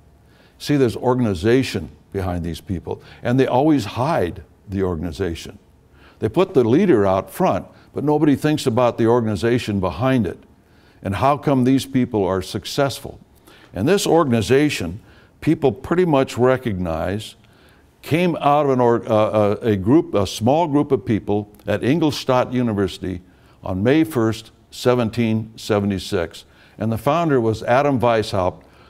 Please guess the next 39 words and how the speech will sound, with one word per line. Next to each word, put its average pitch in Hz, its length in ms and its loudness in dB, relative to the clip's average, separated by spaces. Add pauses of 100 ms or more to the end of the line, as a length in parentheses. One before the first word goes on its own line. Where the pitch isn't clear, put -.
(140)
with 107 240 -2
just 170 240 -2
a 123 60 2
small 127 440 0
number 120 360 2
of 92 100 -2
students 104 540 -4
of 82 220 -8
his. 82 360 -6 (340)
And 104 160 -6
from 110 320 -4
there, 123 480 0 (180)
they 123 140 2
propelled 123 540 -2
themselves 95 640 -2 (200)
into 120 280 -2
a - 20 0
level 104 480 0
of 101 240 -4
influence. 101 680 -6 (240)
Now, 107 400 -2 (1600)
one 151 240 2
of 196 60 2
the 143 80 4
problems 143 440 2
that 117 100 -2
we 113 140 2
have 104 360 2
when 104 120 0
we're 104 140 0
talking 123 440 0
about 104 300 2
the 101 60 0
Illuminati 92 600 -2
is 80 180 -8
this. 80 360 -10 (640)
First 180 280 2
of 120 120 4
all, 104 340 2